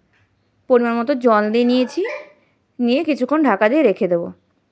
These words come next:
তো বন্ধুরা, কিছুক্ষণ ঢাকা দিয়ে মাছগুলো দিয়ে ফুটিয়ে নিয়েছি। দেখো, মাছের ঝোলটা প্রায় হয়ে এসেছে, এবার এটাতে গরম মশলা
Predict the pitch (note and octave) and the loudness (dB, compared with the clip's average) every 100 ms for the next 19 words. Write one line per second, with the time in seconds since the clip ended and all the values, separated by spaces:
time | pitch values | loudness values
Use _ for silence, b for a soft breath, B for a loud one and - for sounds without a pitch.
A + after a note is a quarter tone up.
0 | _ _ _ _ _ _ D4 C#4+ C#4 D4+ | _ _ _ _ _ _ 4 6 6 4
1 | F4 C4+ C#4 C#4+ B3 A#3 A#3 D4+ C#4+ G#3+ | 2 -2 -2 0 2 2 2 2 2 0
2 | A3 B3 C4 B3 D4 - b b b b | 0 2 2 2 0 -4 b b b b
3 | - B3 B3+ C4+ D4+ C4+ B3+ - G4 B4+ | -2 -2 2 2 2 2 0 0 -2 -2
4 | b b b C4+ B3+ D4 A#3+ B3 B3 C4 | b b b 0 2 4 4 2 2 2
5 | C4+ C4+ C4+ C4+ A#3 A3+ A#3 C4+ C4+ G#4+ | 4 4 4 6 6 6 4 2 0 0
6 | F#4 B3 A3+ A#3 C#4 C4 A3 A3 A3+ A#3+ | 2 4 4 2 0 4 4 4 0 -4
7 | C#4 | -4